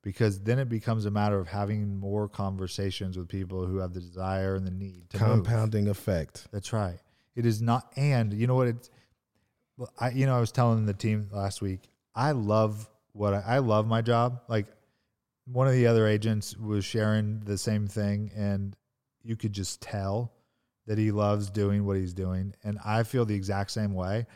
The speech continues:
Speaker 1: where I'm like, "This isn't work to me. This is play."
Speaker 2: Yeah.
Speaker 1: Like, I don't know where some, I don't know where somehow, um, the idea of work was ruined in this country.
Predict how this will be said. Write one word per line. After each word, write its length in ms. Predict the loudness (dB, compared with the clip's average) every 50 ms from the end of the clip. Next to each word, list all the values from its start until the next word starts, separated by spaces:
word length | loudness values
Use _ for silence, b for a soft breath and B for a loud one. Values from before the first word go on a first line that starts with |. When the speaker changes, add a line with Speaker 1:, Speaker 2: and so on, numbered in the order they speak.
| b b b
Speaker 1:
where 100 | -2 0
I'm 40 | 0
like, 160 | 2 2 2
"This 160 | 0 0 0
isn't 240 | 0 -2 -2 -2 -2
work 300 | 0 0 0 0 0 -4
to 100 | -6 -6
me. 120 | -6 -6 -6
This 220 | -4 -4 -4 -4 -4
is 100 | -6 -6
play." 460 | _ -6 -4 -4 -4 -4 -6 -10 -8
Speaker 2:
Yeah. 280 | -6 -4 -4 -4 -4 -2 0
Speaker 1:
Like, 80 | 2
I 80 | 4 4
don't 160 | 4 4 2
know 120 | 2 2 2
where 340 | 2 4 4 4 4 4 2
some, 380 | 0 -2 -2 -2 -2 -2 -2 -2
I 80 | 0 0
don't 120 | 0 0
know 60 | 0 0
where 360 | 0 2 2 2 2 2 0
somehow, 720 | -2 -2 -4 -4 -2 -2 -2 -2 0 0 2 2 2 0 -2 B B B B B B
um, 400 | 0 2 2 2 2 0 -2 -2 -2
the 220 | 0 0 0 2
idea 500 | 2 2 0 0 0 0 2 4 4 4
of 140 | 4 2 -2
work 360 | -2 0 2 2 2 0 -2
was 220 | -6 -6 -6 -4 -4
ruined 600 | -4 -2 0 0 2 2 0 0 -2 -6 -8 -12 _ -8
in 160 | -6 -6 -6
this 120 | -6 -8
country. 460 | -8 -8 -8 -8 -8 -8 -10 -12 -12